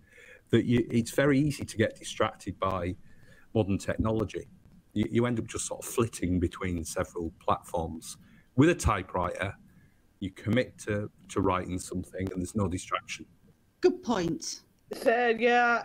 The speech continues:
Speaker 3: are
Speaker 1: You
Speaker 3: you
Speaker 1: know,
Speaker 3: a wa-,
Speaker 1: every-,
Speaker 3: wa-
Speaker 1: it's deathly silence.
Speaker 3: Are you a,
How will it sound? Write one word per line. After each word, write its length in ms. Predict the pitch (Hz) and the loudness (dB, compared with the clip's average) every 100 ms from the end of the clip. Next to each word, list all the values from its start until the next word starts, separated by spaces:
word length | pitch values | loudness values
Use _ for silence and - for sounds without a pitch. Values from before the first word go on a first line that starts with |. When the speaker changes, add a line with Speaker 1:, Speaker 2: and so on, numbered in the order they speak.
| - | 0
Speaker 3:
are 80 | 240 | 4
Speaker 1:
You 60 | |
Speaker 3:
you 60 | 240 | 4
Speaker 1:
know, 140 | 240 | 4
Speaker 3:
a 40 | 233 | 4
wa-, 100 | 247 | 2
Speaker 1:
every-, 180 | 254 - | 2 0
Speaker 3:
wa- 160 | 240 233 - - - - 90 - - | 0 -2 -8 -8 -8 -6 -10 -14 -16
Speaker 1:
it's 180 | 101 - - | -14 -12 -2
deathly 380 | - 110 - 101 | 0 0 0 -2
silence. 800 | - 104 101 87 85 - - - - | 0 0 -2 -6 -14 -18 -18 -4 2
Speaker 3:
Are 100 | 320 | 4
you 160 | 277 233 | 4 4
a, 340 | 226 208 | 4 2